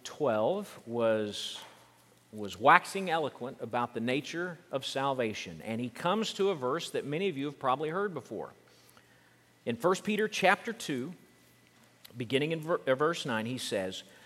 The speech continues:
"But you, you who are saved," this is your nature, you're a chosen race, a royal priesthood, a holy nation,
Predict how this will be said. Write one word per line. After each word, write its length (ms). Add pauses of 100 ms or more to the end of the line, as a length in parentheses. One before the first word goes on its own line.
(120)
"But 300
you, 520 (520)
you 200
who 160
are 100
saved," 580 (600)
this 160
is 140
your 100
nature, 320
you're 200
a 20
chosen 500
race, 480 (440)
a 80
royal 400
priesthood, 600 (200)
a 40
holy 440
nation, 520